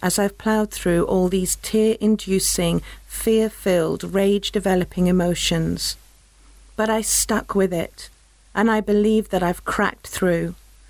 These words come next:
And so I say to you, even when you feel like giving up, don't, because often it's just when it's about to get brighter for you. The darkest hour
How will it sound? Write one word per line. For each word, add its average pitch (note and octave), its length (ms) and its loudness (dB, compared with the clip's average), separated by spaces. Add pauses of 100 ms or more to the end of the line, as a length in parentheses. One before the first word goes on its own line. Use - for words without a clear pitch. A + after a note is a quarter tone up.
(280)
And - 100 0
so A#3 240 2
I A#3+ 120 2
say B3+ 320 2
to - 180 0
you, F#3 420 0 (420)
even B3 480 4
when F#3 280 0
you E3+ 120 0
feel G#3+ 380 2
like A3 300 -2
giving F#3+ 360 2
up, E3+ 220 0 (600)
don't, C4 640 0 (360)
because G3+ 560 0 (120)
often F#3 640 -2 (400)
it's G#3 380 0
just A3 440 0
when G3 160 2
it's - 240 -2
about G3+ 720 -2 (240)
to A3 120 0
get F#3 340 -2
brighter F3+ 460 0
for - 180 -4
you. D#3+ 380 0 (720)
The G3+ 100 0
darkest G#3 840 0
hour F#3 380 0